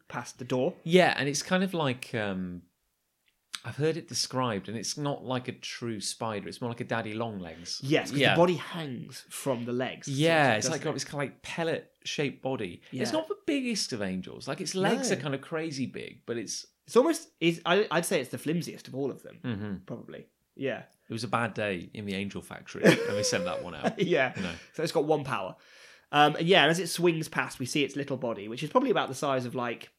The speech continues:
Speaker 1: I don't know, like a big car.
Speaker 2: Yeah. Yeah.
Speaker 1: Yeah.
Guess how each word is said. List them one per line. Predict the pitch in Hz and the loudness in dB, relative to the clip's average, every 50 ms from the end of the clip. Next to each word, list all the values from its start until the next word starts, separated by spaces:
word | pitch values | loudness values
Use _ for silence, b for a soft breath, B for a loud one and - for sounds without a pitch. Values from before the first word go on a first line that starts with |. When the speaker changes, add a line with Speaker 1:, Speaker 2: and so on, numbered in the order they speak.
| _ _ _ | _ _ _
Speaker 1:
I | - - | -4 -2
don't | 156 131 | -2 -2
know, | 98 101 | -4 -6
like | 104 - | -10 -12
a | 113 | -8
big | - 131 135 131 | -4 -4 -4 -4
car. | - - 135 139 202 220 220 - _ _ _ | -2 -2 0 0 0 -4 -6 -12 _ _ _
Speaker 2:
Yeah. | - 190 233 233 214 185 147 123 107 92 87 82 85 - _ _ | -6 -4 -2 0 2 2 2 2 2 0 -2 -4 -8 -14 _ _
Yeah. | - 330 285 285 | -4 -2 0 0
Speaker 1:
Yeah. | 269 127 117 110 101 92 85 82 | 0 0 0 0 0 -2 -4 -6